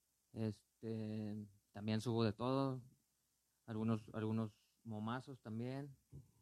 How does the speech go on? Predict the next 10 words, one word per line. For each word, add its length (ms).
Pero 140
bueno, 240
para 160
eso 140
ya 140
traemos 340
también 260
un 120
departamento 580
especializado. 760